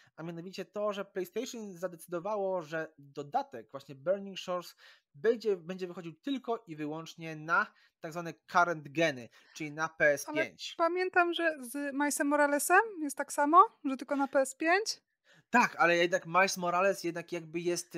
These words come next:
Speaker 2: No
Speaker 1: y,
Speaker 2: wiem,
Speaker 1: był
Speaker 2: osobną
Speaker 1: traktowany jako
Speaker 2: grą.
Speaker 1: osobna produkcja.
Speaker 2: Dalej mi się wydaje, że taki dodatek.
Speaker 1: Jako osobna produkcja, a tutaj jest, to,
Speaker 2: Wiem.
Speaker 1: to jest D L C do gry,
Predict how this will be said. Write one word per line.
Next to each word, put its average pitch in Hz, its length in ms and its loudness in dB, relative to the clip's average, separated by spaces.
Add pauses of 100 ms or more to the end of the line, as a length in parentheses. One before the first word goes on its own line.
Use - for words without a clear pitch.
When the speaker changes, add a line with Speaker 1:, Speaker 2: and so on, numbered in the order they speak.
Speaker 2:
No 165 80 2
Speaker 1:
y, 165 40 -6
Speaker 2:
wiem, 330 220 6
Speaker 1:
był 202 100 10
Speaker 2:
osobną 294 260 8
Speaker 1:
traktowany 202 380 0
jako 190 160 2
Speaker 2:
grą. 190 80 2
Speaker 1:
osobna 190 320 2
produkcja. 180 580 -4 (240)
Speaker 2:
Dalej 277 380 4
mi 254 120 0
się 262 120 -4
wydaje, 240 240 0
że 214 100 -6
taki - 320 0
dodatek. - 640 -2
Speaker 1:
Jako 214 260 -2
osobna 180 480 -8
produkcja, 170 640 -10
a 151 120 2
tutaj 175 280 -10
jest, 330 180 2 (160)
to, 233 60 0
Speaker 2:
Wiem. 185 120 -6
Speaker 1:
to 185 140 -12
jest 175 160 -8
D 185 120 4
L 180 120 2
C 185 160 -8
do 175 160 -4
gry, 165 360 -6